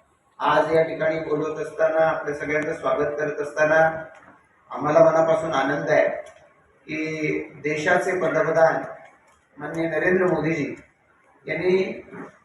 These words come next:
दोन हजार चौदा साली पहिल्यांदा पंतप्रधान पदाची शपथ घेतली आणि ही शपथ घेतल्यापासून सातत्यानं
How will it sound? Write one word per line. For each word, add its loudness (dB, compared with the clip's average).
दोन 2
हजार 6
चौदा 6
साली 6
पहिल्यांदा 2
पंतप्रधान -2
पदाची -2
शपथ -8
घेतली -6
आणि -4
ही -4
शपथ -4
घेतल्यापासून -2
सातत्यानं 2